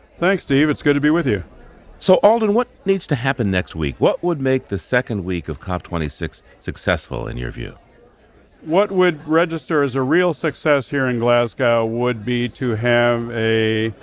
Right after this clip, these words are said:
Speaker 1: ambition accelerator package in the final decision, which acknowledged the fact that we're way off track between where we need to be in twenty thirty to keep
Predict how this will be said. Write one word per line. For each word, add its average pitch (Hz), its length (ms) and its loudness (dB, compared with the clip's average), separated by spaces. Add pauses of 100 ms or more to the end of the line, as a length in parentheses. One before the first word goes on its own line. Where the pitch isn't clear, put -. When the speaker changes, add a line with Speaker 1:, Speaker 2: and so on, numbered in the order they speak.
(460)
Speaker 1:
ambition 143 640 2
accelerator 135 920 0
package 127 640 -2
in 113 120 -2
the 107 100 -2
final 127 720 -2 (180)
decision, 110 760 -2 (520)
which 127 320 0
acknowledged 131 640 2
the 139 100 -8
fact 131 440 -2
that 120 120 -2
we're 113 200 2
way 120 300 2
off 135 300 0
track 110 540 -2 (560)
between 113 760 -4
where 120 220 2
we 113 120 0
need 131 240 2
to 139 60 -2
be 131 180 2
in 127 120 2
twenty 127 300 0
thirty 127 460 0 (460)
to 117 100 -4
keep 127 280 0